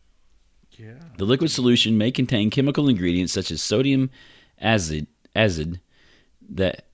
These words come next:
Speaker 2: that help the test work properly and act as a preservative, the F D A wrote. The test chemicals can be irritating or toxic if they get on your skin, nose,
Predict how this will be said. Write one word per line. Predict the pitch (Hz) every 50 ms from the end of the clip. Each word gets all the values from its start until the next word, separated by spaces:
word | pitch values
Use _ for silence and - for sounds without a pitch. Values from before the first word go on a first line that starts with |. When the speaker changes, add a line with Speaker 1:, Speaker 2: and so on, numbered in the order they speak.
| _ _ _ _ _ _ -
Speaker 2:
that | 101 95 90
help | 113 143 185 170 -
the | - 110 107
test | - - 117 110 - - -
work | 95 107 - _
properly | - - 98 90 - - 78 82 85 87 - - _ -
and | 85 82 82 - _ _ -
act | 85 101 113 - -
as | - 90 -
a | -
preservative, | - - - - 107 98 80 71 73 71 69 - - _ - _ _ _ _ _ _ -
the | - 87
F | 85 -
D | - 80 80 80
A | 78 76
wrote. | 71 73 80 101 123 - _ _ _ _
The | - -
test | - - 180 175 - -
chemicals | - 143 131 117 107 - - 95 92 95
can | - - 101 90
be | 95 92 - - -
irritating | 120 170 175 151 - - 143 143 143 139 -
or | - 120
toxic | 117 - - 113 92 82 - 80 80 85 - _ _ _ _ _ -
if | - -
they | - 80
get | 78 80 85
on | 82 82
your | 76 78 78 78 76 _ _ _
skin, | - - - - 151 147 143 143 147 143 135 - _ -
nose, | - 95 101 95 92 90 90 90 90 -